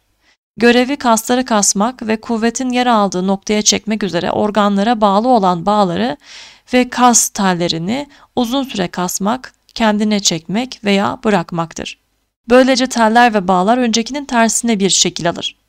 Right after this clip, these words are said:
Tafsilatı bırakarak özetleyecek olursak, nefsi hayavaninin güçleri bunlardır. Onların, filozofların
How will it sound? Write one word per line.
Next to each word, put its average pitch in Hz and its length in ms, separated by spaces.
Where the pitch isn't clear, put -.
Tafsilatı 202 760
bırakarak 175 640
özetleyecek 202 680
olursak, 214 600
nefsi 254 600
hayavaninin 202 1200
güçleri 214 640
bunlardır. 170 760
Onların, 330 600
filozofların 240 840